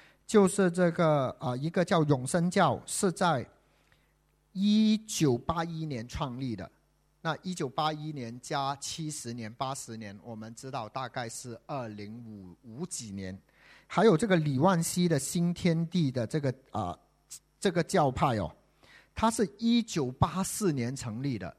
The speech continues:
所以加七八十年也是五几年、六几年这样的时候，就是讲到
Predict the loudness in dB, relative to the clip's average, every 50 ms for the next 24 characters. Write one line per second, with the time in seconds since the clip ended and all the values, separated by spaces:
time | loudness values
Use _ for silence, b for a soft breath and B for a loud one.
0 | _ _ _ -2 0 0 0 0 -2 -2 -2 -2 -2 -6 -6 -4 -4 -4 -2 -2
1 | -2 -2 -2 -4 -6 -8 -8 -6 -6 -6 -8 -8 -8 -10 -10 -8 -8 -4 -4 -4
2 | -4 -4 b b b b b b _ -12 -10 -6 -4 -4 -4 -4 -4 -6 -6 -6
3 | -6 -6 -8 -8 -10 -8 0 4 4 6 6 4 0 -4 -4 -4 -4 -4 -6 -6
4 | -4 -4 -4 -2 -4 -6 -6 -4 -4 -2 0 0 0 -2 -4 b b b b b
5 | b b b b b 2 2 2 4 2 -2 -2 -2 -2 -2 -2 -2 -2 -4